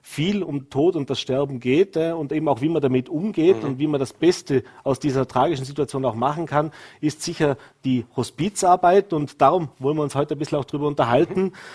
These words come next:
Speaker 2: Mhm.
Speaker 1: äh, wie das bei Ihnen so aussieht. Äh,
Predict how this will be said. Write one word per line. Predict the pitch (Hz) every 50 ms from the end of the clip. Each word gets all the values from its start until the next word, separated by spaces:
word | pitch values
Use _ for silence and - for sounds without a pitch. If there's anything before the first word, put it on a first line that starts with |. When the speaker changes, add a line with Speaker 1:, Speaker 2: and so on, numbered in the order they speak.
| - - -
Speaker 2:
Mhm. | 135
Speaker 1:
äh, | 139 147 -
wie | - 131 147 165
das | 160 160 156 - - - _ _ _ _ -
bei | 135 131 135 139 - _
Ihnen | 151 156 190 220 208 208 208 185 - - _ _
so | - - - 143 143 147 - -
aussieht. | 135 143 180 180 - - - 185 202 196 - 160
Äh, | 151 151 151 151 160